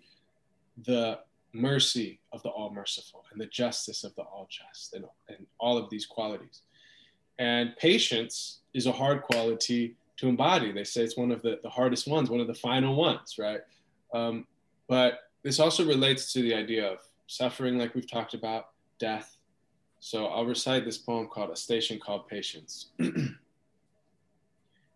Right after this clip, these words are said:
There was a station called Patience that few had attained. Most got off before that stop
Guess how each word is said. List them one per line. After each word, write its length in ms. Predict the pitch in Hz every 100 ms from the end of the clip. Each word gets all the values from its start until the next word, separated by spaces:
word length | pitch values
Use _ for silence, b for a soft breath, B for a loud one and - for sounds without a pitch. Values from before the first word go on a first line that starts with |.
| _ _ _ _ _ _ _ _ 113
There 100 | 113
was 120 | 117
a 60 |
station 520 | 123 - 156 151 147 135
called 320 | 143 131 -
Patience 760 | 135 127 - 101 - - - - _ _ _
that 140 | 107
few 240 | - 127 113
had 80 | 113
attained. 480 | 113 123 113 98 95 - _ _ _ _ _ _ _ _ _ -
Most 400 | 120 117 - -
got 220 | 110 110
off 320 | 120 113 -
before 380 | 110 - 117 110
that 260 | 104 104 -
stop 460 | - 113 98 -